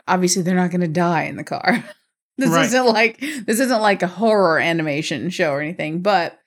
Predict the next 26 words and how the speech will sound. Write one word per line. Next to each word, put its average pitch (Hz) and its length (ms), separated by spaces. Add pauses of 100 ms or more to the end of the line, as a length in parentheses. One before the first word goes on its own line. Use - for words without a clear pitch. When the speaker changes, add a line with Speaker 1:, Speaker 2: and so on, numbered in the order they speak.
(260)
Speaker 1:
what 220 160
they 202 100
were 175 140
saying 208 640
and 180 160
just - 360 (240)
having 185 540 (460)
been 202 260
with 226 220
them 196 500
all 165 160
these 208 260
years, 220 520
knowing 196 480
how 170 180
much, - 540 (640)
you 165 100
know, 147 280
they've 175 260
written 202 240
this 185 220
family 190 460
to 175 120
be 170 160
this 160 280
just - 420